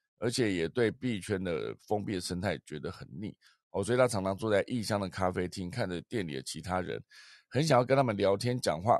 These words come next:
可是又怕被当成疯子。哦，所以他就想到了一个点子，就是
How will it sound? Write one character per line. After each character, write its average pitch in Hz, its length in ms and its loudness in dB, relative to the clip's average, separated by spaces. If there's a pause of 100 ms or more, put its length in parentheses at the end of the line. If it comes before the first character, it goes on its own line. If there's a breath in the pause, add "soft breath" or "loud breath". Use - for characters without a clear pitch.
可 85 80 -8
是 82 120 -10
又 101 160 2
怕 92 220 0
被 87 240 -2
当 85 180 -4
成 78 280 -14
疯 95 340 -10
子。 - 160 -20 (460)
哦， 90 100 -2
所 107 140 -2
以 101 80 0
他 87 120 -2
就 104 140 -2
想 - 300 -4
到 98 160 2
了 71 80 -4
一 64 60 -10
个 92 140 -6
点 - 300 -10
子， - 180 -20
就 82 60 -20
是 - 260 -12